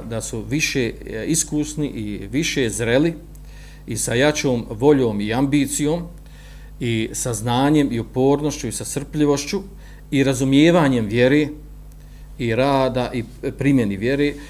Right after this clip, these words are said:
bolje nego mnogi, mnogi, mnogi odrasli. Naravno, imamo i drugu stranu, imamo i, e,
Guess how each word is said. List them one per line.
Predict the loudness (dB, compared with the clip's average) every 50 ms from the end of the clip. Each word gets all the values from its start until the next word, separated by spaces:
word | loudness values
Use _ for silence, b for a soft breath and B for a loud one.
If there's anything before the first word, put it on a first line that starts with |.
| B B B B
bolje | -6 -2 0 2 2 2 2
nego | 0 0 -2 -4 -4
mnogi, | -2 -2 -2 -2 -2 -4 -4 -4
mnogi, | -4 -6 -4 -4 -4 -4
mnogi | -4 -4 -4 -4 -4 -4
odrasli. | -4 -2 0 -2 -2 -2 -4 -6 -8 -10 -16 -18 -18 -18 -20 B B B B B B B B B B B B B B B B 2
Naravno, | 4 6 8 8 6 6
imamo | 4 4 4 4 4 4 4
i | 2 0 0
drugu | 0 2 2 2 2 0
stranu, | -2 -2 -4 -4 -4 -4 -6 -8
imamo | -8 -8 -8 -8 -8 -8
i, | -8 -8 -8 -8 -8 -8 -8
e, | -8 -8 -8 -8 -10